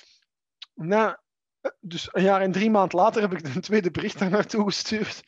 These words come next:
Ik zeg, eh, om kwart na één, ehm, ik zeg, eh, "Martijn," ik zeg, eh, "zie jij dan misschien, eh, heb jij misschien, eh,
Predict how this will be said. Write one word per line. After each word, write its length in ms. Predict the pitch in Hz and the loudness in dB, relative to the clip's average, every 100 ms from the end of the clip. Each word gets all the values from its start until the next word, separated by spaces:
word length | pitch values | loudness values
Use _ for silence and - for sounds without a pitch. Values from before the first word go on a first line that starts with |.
| - - - - - _ - | -20 -20 -20 -20 -20 _ -8
Ik 120 | 202 | -6
zeg, 280 | 226 208 208 | -4 -4 2
eh, 580 | 196 202 196 190 185 208 | 4 6 6 6 4 2
om 120 | 214 | -6
kwart 220 | 147 214 | -4 -4
na 180 | 185 160 | -4 -6
één, 300 | - 233 254 _ - | 0 0 -2 _ -6
ehm, 580 | 185 170 160 151 151 170 _ _ _ - _ | -2 0 -2 -4 -6 -12 _ _ _ -20 _
ik 140 | - 190 | -12 -10
zeg, 260 | 240 202 | -8 -8
eh, 840 | 220 196 185 175 165 151 135 127 147 | 0 2 4 4 2 0 -2 -6 -10
"Martijn," 520 | 165 131 - 208 143 - _ | -14 -10 -4 -4 -6 -16 _
ik 500 | - - - - _ | -20 -20 -20 -20 _
zeg, 200 | - 185 | -12 -8
eh, 340 | 165 156 147 151 _ _ _ _ _ _ _ _ _ _ _ _ _ _ _ | -6 -6 -6 -10 _ _ _ _ _ _ _ _ _ _ _ _ _ _ _
"zie 200 | - 180 | -10 -4
jij 120 | 196 190 | 2 2
dan 120 | 180 | 2
misschien, 400 | 175 - 165 165 | -2 -4 -4 -2
eh, 460 | 160 151 147 143 | -2 -2 -4 -6
heb 160 | 160 156 | -8 -12
jij 160 | - 151 | -8 -6
misschien, 460 | 147 - 170 156 | -6 -10 -10 -10
eh, 140 | 156 | -12